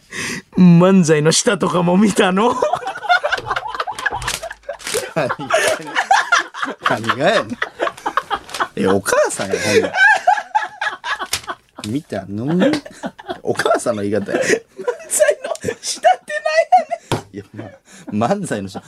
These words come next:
Speaker 2: ソファーの下とか、棚の下とか。漫才。
Speaker 1: 机の下とかな。
Speaker 2: 意味わからん。
Speaker 1: あ、おもろすぎる。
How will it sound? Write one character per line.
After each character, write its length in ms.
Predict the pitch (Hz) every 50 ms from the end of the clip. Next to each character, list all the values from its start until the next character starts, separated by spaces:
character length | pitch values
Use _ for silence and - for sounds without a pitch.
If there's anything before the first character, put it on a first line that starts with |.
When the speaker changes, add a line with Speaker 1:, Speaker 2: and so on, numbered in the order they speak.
| - - -
Speaker 2:
ソ 180 | - 123 123 117
フ 120 | - 127
ァ 160 | 120 117 117
ー 40 | 110
の 140 | 110 110 101
下 240 | - - 185 185 190
と 140 | - - -
か、 240 | 156 147 - _ _ - - - - - - - _ _ _ _ _ - - - - - - _ _ _ 359 - - _ - - - - 427
棚 240 | 440 403 - - -
の 60 | 622
下 60 | 640 679 719 719 762 762 740 698 523
と 80 | 523
か。 200 | 640 679 - - - 698 719 - - - - 659 698 -
漫 340 | 160 - - - 240 - -
才。 320 | - - - - 381 480 - - - - - 233
Speaker 1:
机 380 | - 175 180 156 147 127 170 165
の 100 | 165 156
下 220 | 117 - 180 160
と 100 | 151 147
か 160 | 127 123 127 131
な。 380 | 170 208 196 175 151 135 143 -
Speaker 2:
意 60 | 180
味 160 | 185 180 156
わ 120 | 131 117 113
か 100 | 113 107
ら 80 | 113
ん。 80 | - - _
Speaker 1:
あ、 160 | - - 160
お 80 | 185 196
も 120 | 208 208
ろ 80 | 196 196
す 140 | 190 208
ぎ 80 | 208 208
る。 120 | 202 196